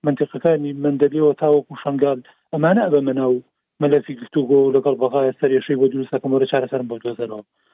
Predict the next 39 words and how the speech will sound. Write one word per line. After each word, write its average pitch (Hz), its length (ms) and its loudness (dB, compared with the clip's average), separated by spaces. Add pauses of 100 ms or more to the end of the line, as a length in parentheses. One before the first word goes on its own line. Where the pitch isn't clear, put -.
(300)
بەداخەوە 160 440 2
بەڵامی 160 340 0
بخۆمان 175 440 0
هەموو 180 260 2
پرسە - 220 -2
ئاساسیەکانمان 147 720 0
فرامۆش 139 460 -2
کردووە. 117 340 -6
ئەوەی 143 200 0
کە - 200 -4
دەستور 135 380 0
حەقمان 151 380 -2
پێدا 143 240 2
فرامۆشمان 151 600 0
کردووە، 131 260 -2 (580)
لە 156 100 2
کەیسێکەوە 170 640 2
دەستمان 147 340 -2
پێ 147 140 2
کردووە، 135 440 0
ئەوەی 175 220 2
کاک 151 260 0
فەرهاد 160 300 0 (320)
ئاماژەی 151 440 0
بە 156 40 -6
شتێک 160 300 -4
کرد - 180 -2
کە - 100 -2
وتی 139 300 -2 (480)
بەشێک 143 340 0
لە 127 160 0
دیبلۆمات 131 440 -2
کاتەکان 127 440 -2
یا 143 140 4
زۆرینەیان 131 540 0
پیان 139 240 -2
وایە 135 200 0
کورد 127 220 -6
نەحەقە. - 420 -6